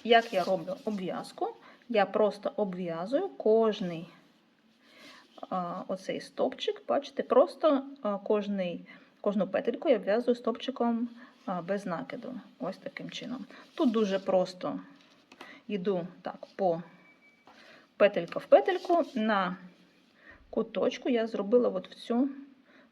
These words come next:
а, дві петельки. Ну, два стовпчика без накиду. І так я просто обв'язую цей,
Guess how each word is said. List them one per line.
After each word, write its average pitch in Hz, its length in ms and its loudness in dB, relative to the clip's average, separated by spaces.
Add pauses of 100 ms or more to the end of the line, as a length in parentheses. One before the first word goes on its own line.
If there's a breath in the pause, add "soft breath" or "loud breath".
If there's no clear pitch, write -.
(160)
а, 180 180 -4
дві 175 420 -6
петельки. - 640 -10 (1300 soft breath)
Ну, 285 140 6
два 202 200 4
стовпчика 208 440 -4
без 170 160 -8
накиду. - 320 -12 (540 loud breath)
І 440 40 -6
так 285 260 2
я 247 80 4
просто 220 380 2
обв'язую 180 600 2
цей, 180 380 -2